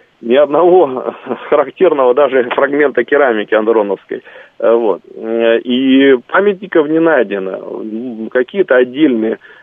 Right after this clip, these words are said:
находки в Северном Алтае обнаружены, там, но это совсем единицы. Поэтому вот, ну, получается так, что <laughs> как раз именно освоение Алтая началось,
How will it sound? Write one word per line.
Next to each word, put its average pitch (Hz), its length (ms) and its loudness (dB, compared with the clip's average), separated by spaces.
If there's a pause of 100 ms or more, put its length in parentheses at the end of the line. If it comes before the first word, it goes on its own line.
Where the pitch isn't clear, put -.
(120)
находки 123 580 -2
в - 100 -14
Северном 131 440 2
Алтае 123 420 4
обнаружены, 131 640 0
там, 107 240 -2
но 151 120 2
это 147 200 0
совсем 131 640 -2
единицы. 139 640 -2
Поэтому 139 460 0 (340)
вот, 131 240 0 (140)
ну, 135 240 -2
получается 135 600 0
так, - 240 -2
что 135 420 0 (220)
<laughs> - 240 -16
как - 160 -6
раз 139 200 2
именно 123 300 0
освоение 127 540 2
Алтая 143 440 2 (300)
началось, 127 640 2